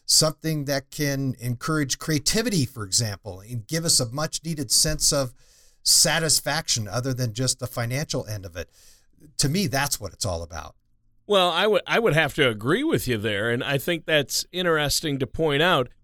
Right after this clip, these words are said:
Speaker 2: Uh, some of it seems obvious, though. You'd think we would <laughs> get this.
Speaker 1: Well, Tony, how many stories have you heard of, of somebody that retires and,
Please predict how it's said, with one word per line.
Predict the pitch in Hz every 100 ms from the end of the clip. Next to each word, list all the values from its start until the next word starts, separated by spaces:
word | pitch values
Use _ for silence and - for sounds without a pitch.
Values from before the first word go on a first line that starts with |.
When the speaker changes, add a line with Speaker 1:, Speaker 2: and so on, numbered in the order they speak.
| _ _ -
Speaker 2:
Uh, | 147 -
some | - 277 302
of | 180
it | 143
seems | - 180 151
obvious, | 147 160 233 131 95 -
though. | 104
You'd | 110 127 113
think | 139 127
we | 139 123
would | 113 113 104 - -
<laughs> | 123 117
get | 143 196 -
this. | 85 - - - _ - _ _ -
Speaker 1:
Well, | 196 254 - _ - - -
Tony, | 175 151
how | 123 160
many | 202 190
stories | - 170 147 127
have | 117
you | 113
heard | 107 123 110 101
of, | 101 104
of | 110 98
somebody | - 120 117 110 107
that | 110 107
retires | 107 104 120 113 113 110 98 - - -
and, | 107 104 98